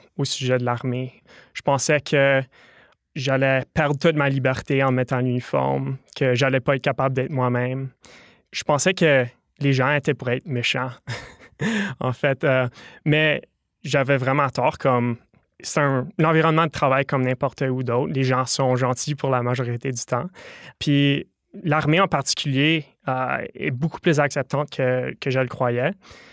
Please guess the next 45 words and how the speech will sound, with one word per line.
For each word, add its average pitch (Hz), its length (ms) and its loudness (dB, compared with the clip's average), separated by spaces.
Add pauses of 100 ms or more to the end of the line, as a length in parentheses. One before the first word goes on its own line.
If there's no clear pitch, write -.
(280)
Une 156 120 4
autre 180 100 4
méconception 165 540 2
que 151 140 2
j'avais, 131 340 2 (200)
c'est 135 360 -4
que, 131 400 0 (420)
euh, 123 200 -8
c'est - 260 -2
le 147 80 6
niveau 151 240 2
d'éducation. 135 680 -2 (340)
Euh, 131 480 -4 (300)
il - 420 -12
y 147 60 2
a 147 60 4
des 143 100 4
milieux 147 340 2
très, 160 500 -2
très 147 520 -2 (380)
académiques 139 600 0
dans 131 120 0
l'armée. 127 480 -2 (400)
Puis 139 240 0
je 131 100 -2
vous 143 80 0
donne 147 140 2
un 151 100 2
exemple. 139 300 0
Mon, 135 280 2
euh, 127 300 0 (540)
mes 143 160 -4
cours 160 200 -2
militaires 143 380 0
à 131 80 2
date, 127 240 0
ça - 160 0
a - 20 2
beaucoup 156 340 2
été 151 420 0 (260)
des 139 240 -2
défis 143 300 2
de 143 80 4
pensée 139 340 -2
critique - 680 -4